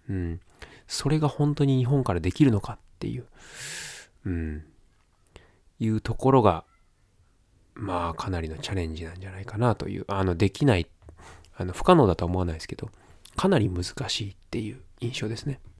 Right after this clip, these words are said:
そう、あの、不可能だとは思わないです、当然。だし、まあ、スタートアップ自体がね、もうその、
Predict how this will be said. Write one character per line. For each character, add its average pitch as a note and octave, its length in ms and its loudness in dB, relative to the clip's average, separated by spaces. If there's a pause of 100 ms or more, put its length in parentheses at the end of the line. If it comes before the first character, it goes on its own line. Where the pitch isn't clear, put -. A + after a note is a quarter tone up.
(600)
そ - 200 -6
う、 - 80 -10
あ G#2 80 4
の、 G2+ 160 4
不 - 100 10
可 F3 120 12
能 A2 100 10
だ F2+ 100 -2
と G2 80 0
は F2+ 60 2
思 F2+ 80 0
わ G2+ 60 -2
な G2+ 80 -2
い - 20 -6
で - 60 -8
す、 - 60 -14
当 G2+ 140 -4
然。 F2+ 160 -4 (1300)
だ A2+ 120 10
し、 F2+ 240 2 (640)
ま A2+ 100 6
あ、 G2+ 40 4
ス - 80 -2
タ C#3+ 120 4
ー D3+ 40 2
ト E3+ 100 0
ア - 20 2
ッ - 40 -4
プ C3 160 4
自 C#3 140 0
体 F#2 160 4
が F2 100 0
ね、 F2+ 120 4
も E2 160 0
う D#2 40 -6
そ E2+ 120 -4
の、 E2+ 160 -4